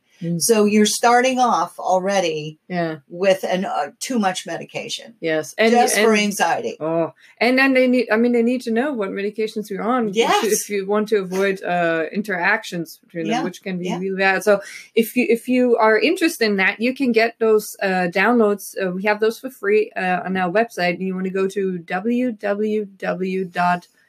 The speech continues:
Speaker 1: pines education dot org forward slash hospital.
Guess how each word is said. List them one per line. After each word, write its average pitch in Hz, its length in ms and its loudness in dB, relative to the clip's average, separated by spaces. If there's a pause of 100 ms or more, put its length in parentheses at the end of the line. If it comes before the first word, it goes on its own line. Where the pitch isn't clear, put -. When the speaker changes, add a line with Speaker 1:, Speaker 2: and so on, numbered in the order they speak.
(300)
Speaker 1:
pines 220 520 4 (260)
education 220 1000 0 (120)
dot 190 320 2
org 208 480 2
forward 214 540 2
slash 196 580 -2 (380)
hospital. - 760 -4